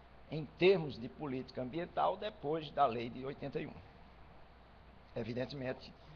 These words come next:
consolidada em termos de uma Constituição, né? A conclusão foi no sentido de ser negado o recurso, né? Então, não tinha por que, é, desqualificar,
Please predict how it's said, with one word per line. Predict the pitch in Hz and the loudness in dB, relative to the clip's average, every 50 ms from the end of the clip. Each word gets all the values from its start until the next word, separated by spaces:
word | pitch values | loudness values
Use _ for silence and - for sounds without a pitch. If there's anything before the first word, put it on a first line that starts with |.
| - - - - - - - - - | -18 -20 -20 -20 -18 -18 -16 -10 -6
consolidada | 120 107 95 - 143 127 127 143 113 - 113 131 147 143 165 165 | -6 -4 2 4 4 4 4 4 4 4 4 4 6 4 2 0
em | 156 139 | 0 -4
termos | - - - 135 143 139 151 185 127 | -6 -2 2 2 2 2 0 -2 -6
de | 117 139 | -4 -2
uma | 151 151 135 | 0 0 0
Constituição, | - 151 151 - - - - 123 98 - - 127 113 101 90 - - - 85 | -2 -2 -4 -4 -6 -8 -10 -10 -10 -6 -4 -2 -2 -2 -6 -10 -16 -14 -10
né? | 95 95 107 143 - - - - - - - - - - - - - - - - - - - - - - - - - - - - - - - - - - - - - - - - | -8 -8 -8 -8 -10 -14 -18 -20 -20 -18 -18 -18 -18 -18 -20 -20 -20 -20 -20 -18 -18 -18 -18 -18 -18 -20 -20 -20 -20 -20 -20 -20 -20 -20 -20 -20 -20 -20 -20 -20 -20 -20 -4 2
A | - 214 | 4 6
conclusão | 220 277 311 - 311 302 240 208 240 262 262 | 8 8 6 8 6 6 8 8 8 8 8
foi | - 285 269 | 8 6 6
no | 330 359 | 6 2
sentido | - - 294 233 - 262 254 254 | -2 -4 -4 -4 -4 -6 -8 -8
de | - - | -10 -4
ser | - 285 277 311 | 4 6 6 6
negado | 294 208 143 147 160 175 | 6 6 6 6 6 6
o | - | 4
recurso, | 220 202 135 - - 139 - - - - - - - - - - - - - - - - - - - - - - - - - - - - - - - - - - - | 2 0 0 -2 -6 -8 -8 -10 -14 -16 -18 -18 -18 -18 -18 -18 -18 -20 -20 -20 -20 -20 -20 -20 -20 -20 -20 -20 -20 -20 -20 -20 -18 -18 -18 -18 -20 -20 -20 -18 -14
né? | - - - 147 - - - - - - - - | -12 -12 -12 -12 -14 -18 -20 -20 -20 -18 -18 -8
Então, | - 160 160 | -4 -4 -4
não | 147 180 262 | -4 -4 -6
tinha | - - 214 294 277 - | -6 -4 -2 -2 -2 -2
por | - - 151 - - | 0 0 -2 -2 -2
que, | - - 139 131 160 180 - - - - - - - - - - - - - - - - - - - | -4 0 2 2 2 0 -2 -10 -14 -16 -18 -18 -18 -18 -20 -20 -20 -20 -20 -20 -20 -20 -20 -12 -2
é, | - 135 131 131 131 127 131 131 127 123 123 - - - - - - - - - 127 123 | 2 4 4 6 6 4 4 2 2 0 -2 -4 -4 -6 -6 -6 -6 -8 -10 -10 -4 2
desqualificar, | 127 202 214 190 - - - - 175 160 151 151 151 147 - 127 - - - 131 139 147 127 | 4 4 4 4 2 -4 -2 8 10 12 12 12 8 2 -2 -4 -2 4 8 10 10 10 8